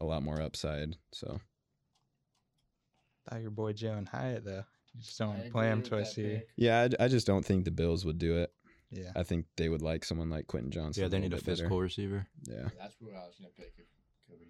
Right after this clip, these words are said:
Speaker 3: not traded.
Speaker 2: So next on the clock is the Cincinnati Bengals. Mike, you got this pick.
Speaker 4: I definitely want a tight end or Brian Branch, but it's between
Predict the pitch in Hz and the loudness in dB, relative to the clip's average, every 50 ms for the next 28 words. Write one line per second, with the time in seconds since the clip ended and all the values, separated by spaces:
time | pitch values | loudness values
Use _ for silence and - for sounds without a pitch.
0 | 85 82 82 90 _ _ - 90 87 87 87 90 101 _ _ _ _ _ _ _ | -20 -20 -20 -20 _ _ -20 -20 -20 -20 -20 _ _ _ _ _ _ _ _ _
1 | _ _ _ _ _ _ _ _ _ _ _ _ _ _ _ _ _ _ _ - | _ _ _ _ _ _ _ _ _ _ _ _ _ _ _ _ _ _ _ -20
2 | - - - 101 95 98 98 101 101 - - - 101 95 95 - - - 101 98 | -16 -14 -12 -10 -6 -4 -4 -4 -4 -4 -6 -6 -6 -8 -8 -12 -12 -10 -8 -8
3 | 101 101 101 - 104 98 98 95 92 98 - - - - - - - 104 98 - | -6 -8 -8 -8 -10 -8 -8 -10 -10 -12 -14 -14 -14 -14 -14 -10 -8 -8 -8 -8
4 | - 98 98 98 95 95 95 92 98 95 98 98 98 98 98 98 98 95 - - | -8 -8 -8 -6 -8 -8 -10 -10 -10 -10 -10 -10 -10 -10 -10 -10 -10 -10 -10 -10
5 | - - - - _ _ 101 98 95 98 - - 101 104 98 95 95 - - 92 | -12 -14 -18 -20 _ _ -12 -12 -12 -12 -14 -16 -14 -12 -12 -12 -12 -12 -12 -14
6 | - - - _ 104 101 98 98 - _ _ _ _ _ _ - - 101 117 120 | -14 -14 -12 _ -10 -10 -10 -12 -16 _ _ _ _ _ _ -18 -6 0 0 2
7 | - 139 120 110 104 95 92 - - 98 95 92 92 92 95 104 113 120 117 - | 4 4 4 4 4 2 0 0 0 0 0 2 2 2 2 2 0 -2 -4 -8
8 | _ _ _ _ - _ _ _ 95 95 95 92 90 90 90 82 82 - 92 90 | _ _ _ _ -20 _ _ _ -4 -4 -2 0 0 0 -2 -2 -2 -4 -4 -4
9 | 85 85 85 82 82 78 67 62 - - - - - - _ _ _ _ _ - | -2 -2 -2 -2 -2 -4 -4 -6 -8 -12 -12 -14 -16 -16 _ _ _ _ _ -12
10 | - - - - - _ _ _ _ _ _ _ _ _ _ _ _ _ _ _ | -10 -8 -10 -10 -12 _ _ _ _ _ _ _ _ _ _ _ _ _ _ _
11 | _ _ _ _ _ _ _ _ - - - - 110 104 101 98 98 95 92 90 | _ _ _ _ _ _ _ _ -20 -20 -4 0 2 4 4 4 4 4 4 4
12 | 87 87 90 | 4 2 0